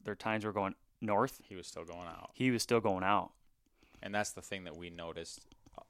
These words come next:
Speaker 2: specifically about the deer that you bumped was, that's a wide deer.
Speaker 1: He looked like a moose.
Speaker 2: Real wide.
Speaker 1: And, and the, the, the, the, the place of this camera was so cool because it was like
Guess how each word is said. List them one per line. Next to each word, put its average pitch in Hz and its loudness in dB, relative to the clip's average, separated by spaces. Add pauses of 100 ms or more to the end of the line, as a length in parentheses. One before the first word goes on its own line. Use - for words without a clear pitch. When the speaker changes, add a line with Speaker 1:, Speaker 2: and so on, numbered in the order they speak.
(180)
Speaker 2:
specifically 92 -8
about 85 -6
the - -14
deer 92 -10
that 78 -14
you 78 -16
bumped 98 -6
was, 90 -14 (100)
that's - -14
a - -18 (220)
wide 85 -12
deer. 92 -10 (220)
Speaker 1:
He 151 4
looked 175 8
like 185 6
a 180 6
moose. 156 2 (500)
Speaker 2:
Real 65 -8
wide. - -14
Speaker 1:
And, 127 2
and 127 2
the, 131 4
the, 143 8
the, 131 6 (100)
the, 120 0
the 123 -4
place 147 4
of 127 2
this 101 -2
camera 139 4
was 98 0
so 123 4
cool 135 -2
because 113 -2
it 107 0
was 98 -4
like 98 0